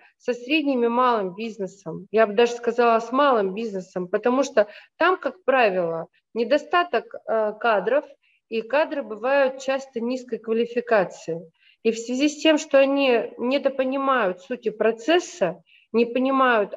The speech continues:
ответственности и, может быть, имеют какую-то низкую,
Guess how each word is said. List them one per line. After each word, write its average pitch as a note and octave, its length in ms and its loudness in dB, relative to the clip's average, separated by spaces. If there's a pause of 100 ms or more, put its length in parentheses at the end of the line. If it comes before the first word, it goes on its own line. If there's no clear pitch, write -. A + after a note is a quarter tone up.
ответственности G#3+ 1200 -4 (460)
и, B3 500 6
может C#4 380 0
быть, G#3+ 200 -4
имеют A3 340 0
какую-то G#3 500 -2 (380)
низкую, G#3 960 -2